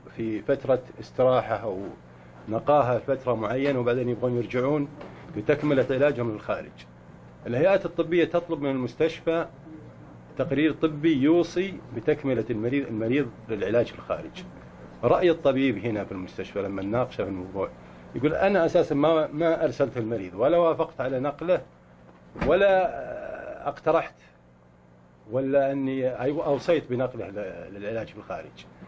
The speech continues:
فكيف أن الهيئات الطبية تطلب من المستشفى تأييد رأي ما هو برأيها؟ يعني أنا هذا أطرحه للأخوان، ما أدري وش رأيهم فيه.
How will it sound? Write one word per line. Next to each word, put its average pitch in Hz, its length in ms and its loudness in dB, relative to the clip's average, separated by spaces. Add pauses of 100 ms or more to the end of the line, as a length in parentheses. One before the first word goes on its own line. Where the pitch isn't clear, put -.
(240)
فكيف 185 340 2
أن 170 100 0
الهيئات 151 320 2
الطبية 143 380 -2
تطلب 147 400 -2
من 135 100 0
المستشفى 143 640 -2 (760)
تأييد 143 380 6
رأي 151 400 4
ما 127 100 0
هو 120 80 4
برأيها؟ 90 400 0
يعني 104 320 -4
أنا 123 240 2
هذا 139 540 2
أطرحه 135 380 0
للأخوان، 120 540 0 (600)
ما 127 120 0
أدري 123 160 2
وش 113 180 -4 (460)
رأيهم 104 440 -2
فيه. 82 120 -8